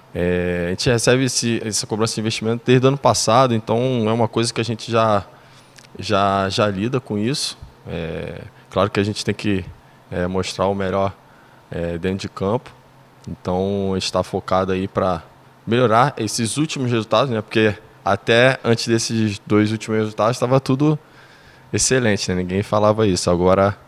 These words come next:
depois dos últimos resultados, né,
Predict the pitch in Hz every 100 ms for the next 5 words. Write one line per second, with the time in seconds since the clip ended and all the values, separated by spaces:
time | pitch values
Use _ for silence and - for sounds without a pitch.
0 | - - - - - 95 92 98 98 98
1 | 98 - 101 101 101 98 98 104 117 -
2 | - - - - - 85 90 98